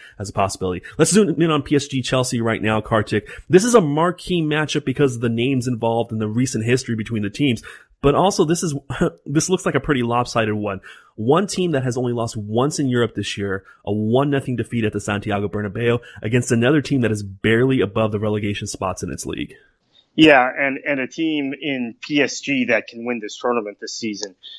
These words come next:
Speaker 2: Uh, look, uh, Barcelona and Bayern are the presumed favorites.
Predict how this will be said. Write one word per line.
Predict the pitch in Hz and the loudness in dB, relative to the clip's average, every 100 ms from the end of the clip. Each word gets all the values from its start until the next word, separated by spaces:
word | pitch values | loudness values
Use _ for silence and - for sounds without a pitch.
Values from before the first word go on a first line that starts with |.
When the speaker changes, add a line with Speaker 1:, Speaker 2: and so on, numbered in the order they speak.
| _ | _
Speaker 2:
Uh, | 123 113 - | 0 0 -2
look, | - 160 139 - | 4 6 6 2
uh, | 131 113 | -2 -2
Barcelona | - 135 165 160 165 151 139 | -10 4 4 4 2 2 2
and | 131 | -2
Bayern | 110 123 120 113 | 0 0 0 -2
are | 107 | -6
the | 101 | -10
presumed | - 107 113 101 | -18 -14 -14 -6
favorites. | 110 101 98 92 - | -4 -4 -10 -18 -20